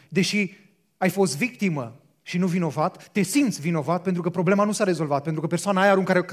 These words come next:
caracter puternic și încearcă să-și impună caracterul asupra ta și autoritatea să spună: „Nu, nu e adevărat, tu nu înțelegi greșit, tu nu știi, tu așa.” Și deși tu nu ești vinovat sau vinovată, deși ai încercat să faci tot ce ține de tine,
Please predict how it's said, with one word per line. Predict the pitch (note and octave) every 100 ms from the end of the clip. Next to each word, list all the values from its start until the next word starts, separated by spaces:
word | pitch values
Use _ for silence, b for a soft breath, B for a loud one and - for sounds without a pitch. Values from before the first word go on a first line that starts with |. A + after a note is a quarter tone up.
| -
caracter | F#3 E3+ G#3+
puternic | E3 E3+ G#3+ A3 A3 B -
și | - A3+ B
încearcă | - G#3+ C4 C4+ B3+ A#3 B
să-și | - A3+ G#3+
impună | G3 C4+ B3+
caracterul | G3 F3+ G3+ A3+
asupra | F#3 G#3 F#3+
ta | G#3
și | F#3+
autoritatea | F3+ F3+ F3 G#3
să | F3+
spună: | G3 G3
„Nu, | D#4 A3
nu | C#4
e |
adevărat, | C#4+ B3 A3+ E3+ - - -
tu | C#4+
nu |
înțelegi | D4 B3 A#3+ G3+
greșit, | A3+ A#3 -
tu | D4
nu | D4+
știi, | - A#3
tu | C4+
așa.” | A#3+ B3+ F#3 B
Și | - B3+ B3 D#3+
deși | A#3 - E4
tu | D#4 D#4 A3 B2+ - _
nu | E3 A#3+
ești | D4 A3+
vinovat | C4+ B3+ F3+ E3+ -
sau | F3
vinovată, | E3+ G3+ F3 D3 F3 F3+ B B
deși | A#3 B3
ai |
încercat | A#3 G#3+ G#3+ C#4
să |
faci | A#3 A#3
tot | -
ce | E4
ține | C#4 C#4+ B3+
de | G#3+
tine, | C#4 G#3 E3